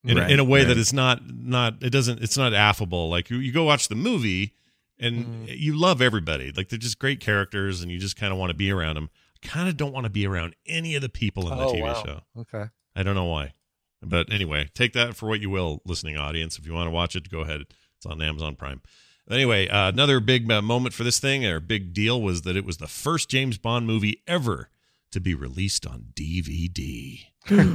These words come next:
Speaker 2: Really?
Speaker 1: Yeah.
Speaker 2: That seems odd.
Speaker 1: Yeah, no, that sounds about right.
Speaker 2: This
Speaker 1: Think of
Speaker 2: movie
Speaker 1: it.
Speaker 2: moved fast, though, because princip-,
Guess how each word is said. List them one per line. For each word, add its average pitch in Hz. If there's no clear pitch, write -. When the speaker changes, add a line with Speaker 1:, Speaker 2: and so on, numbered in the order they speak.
Speaker 2:
Really? 87
Speaker 1:
Yeah. 76
Speaker 2:
That 175
seems 240
odd. 403
Speaker 1:
Yeah, 269
no, 123
that 180
sounds 170
about 127
right. 107
Speaker 2:
This 262
Speaker 1:
Think 294
of 302
Speaker 2:
movie 277
Speaker 1:
it. 247
Speaker 2:
moved 233
fast, 233
though, 123
because 104
princip-, -